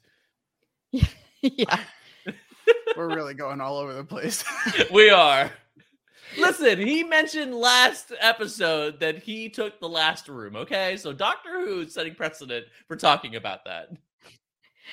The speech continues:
Speaker 1: Uh, so the matron doubles the strength. Uh, this is when the doctor's like, "They're all gonna die." Donna asks if there's anything she can do, but the doctor says it's beyond her.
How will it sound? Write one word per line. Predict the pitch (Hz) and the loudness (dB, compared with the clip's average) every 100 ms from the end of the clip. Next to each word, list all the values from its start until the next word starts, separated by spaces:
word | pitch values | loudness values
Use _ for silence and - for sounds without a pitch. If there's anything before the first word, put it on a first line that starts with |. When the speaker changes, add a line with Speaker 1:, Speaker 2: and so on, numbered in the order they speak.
| 320 - _ _ - _ _ _ - | -18 -20 _ _ -20 _ _ _ 2
Speaker 1:
Uh, | 233 233 226 | 4 4 0
so | - 254 | -4 -8
the | 226 | -4
matron | 254 277 381 | -4 -4 -4
doubles | 254 220 233 233 | -4 -4 -6 -10
the | 233 | -14
strength. | - 226 220 202 _ - - | -10 -8 -8 -12 _ -14 -6
Uh, | 196 180 175 160 | -4 -2 -4 -8
this | 208 | -12
is | 202 | -12
when | 202 190 | -10 -8
the | 180 | -6
doctor's | 175 175 170 | -8 -8 -12
like, | 160 | -8
"They're | 202 | -4
all | 240 | -2
gonna | 233 233 | -4 -4
die." | 196 190 190 - _ | 0 0 -2 -14 _
Donna | - 233 | -8 -4
asks | 214 - | -4 -4
if | 208 | -8
there's | 233 | -8
anything | 226 285 320 277 | -8 -8 -8 -10
she | - | -10
can | 269 247 | -8 -4
do, | 220 190 | -2 -4
but | - | -8
the | 190 | -6
doctor | 185 202 220 | -2 -2 -2
says | 202 202 | -6 -8
it's | 185 175 | -6 -4
beyond | 185 185 214 240 | -2 0 -2 -2
her. | 226 190 190 | -2 0 -4